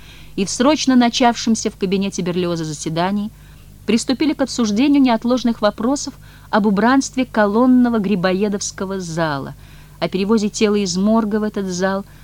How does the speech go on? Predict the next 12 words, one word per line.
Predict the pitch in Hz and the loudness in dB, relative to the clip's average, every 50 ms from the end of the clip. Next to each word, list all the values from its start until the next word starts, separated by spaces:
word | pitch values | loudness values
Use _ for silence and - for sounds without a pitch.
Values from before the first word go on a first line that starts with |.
| - - | -8 -4
об | 165 170 | -2 -2
открытии | 175 170 - 208 202 - - 208 | -2 -2 -2 -6 -6 -4 -2 -2
доступа | 190 175 156 190 208 220 214 - - 214 190 - 196 | -2 -2 0 2 2 2 0 -2 -4 -6 -4 -4 -4
в | 190 | -4
него | 196 196 190 185 196 | -2 -4 -2 -4 -4
и | 190 - 180 | -4 -4 -6
о | 160 - 156 151 | -6 -6 -6 -8
прочем, | 151 - 165 180 208 254 269 - - - 165 156 - - - - - - - | -8 -8 -6 -2 -2 -2 -2 -2 -6 -8 -8 -8 -10 -16 -20 -20 -20 -20 -18
связанном | - - - 165 160 180 202 214 208 226 233 240 240 | -16 -14 -10 -6 -4 -2 -2 0 0 0 0 0 -2
с | - - | -6 -10
прискорбным | - 175 170 - - - - - 165 165 170 165 175 185 190 190 - - - - - - - - | -10 -10 -8 -8 -10 -12 -8 -6 -6 -6 -6 -6 -8 -10 -10 -10 -14 -18 -20 -20 -20 -20 -20 -14
событием. | - - 190 170 156 135 131 135 - - - - 135 131 127 - | -12 -10 -10 -8 -8 -8 -10 -10 -12 -16 -16 -14 -12 -12 -14 -16